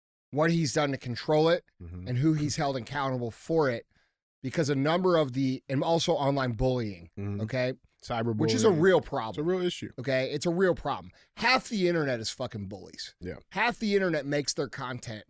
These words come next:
Speaker 1: based upon, upon just tearing other people up and fucking trying to ruin 'em. And the, and there's a difference between accountability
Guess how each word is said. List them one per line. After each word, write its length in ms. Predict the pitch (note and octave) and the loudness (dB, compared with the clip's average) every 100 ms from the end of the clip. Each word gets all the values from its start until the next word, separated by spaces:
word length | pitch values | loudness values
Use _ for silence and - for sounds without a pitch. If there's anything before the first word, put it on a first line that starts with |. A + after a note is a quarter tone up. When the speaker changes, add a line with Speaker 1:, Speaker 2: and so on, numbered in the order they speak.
| - | -12
Speaker 1:
based 260 | C3 - | -10 -8
upon, 380 | A#2 C3 B2 A#2 _ _ _ | -8 -8 -8 -10 _ _ _
upon 340 | - D3 B2+ G#2+ | -4 0 0 -2
just 260 | B2 - | -6 -8
tearing 380 | - F3+ E3 D3+ | -6 2 4 4
other 180 | C#3+ C3+ | 4 2
people 360 | - B2+ A#2+ A#2 | -2 -4 -4 -4
up 240 | A2+ - _ _ _ - | -6 -10 _ _ _ -6
and 180 | C3 A#2 | -4 -4
fucking 380 | - D#3+ D3 B2+ | 0 0 0 -4
trying 300 | D#3+ C#3+ C3 | -2 0 0
to 60 | |
ruin 300 | B2 A#2 G#2 | 2 0 0
'em. 160 | F2 F#2+ _ _ _ _ - | -6 -18 _ _ _ _ -8
And 340 | D3+ D3+ C#3+ _ _ _ _ _ _ _ _ _ _ - | -2 -2 -4 _ _ _ _ _ _ _ _ _ _ -4
the, 400 | D#3 F3 E3 - _ _ _ _ _ D3+ | 4 6 6 2 _ _ _ _ _ -2
and 100 | F3+ | 2
there's 180 | C4 G#3 | 4 2
a 40 | |
difference 340 | D#3 G3 F3 - | 2 2 2 -4
between 300 | B2+ D3 C3 | -6 -4 -4
accountability 840 | - D#3 C3+ B2 D3 D#3+ E3 E3+ | -2 -4 -2 2 2 2 0 -2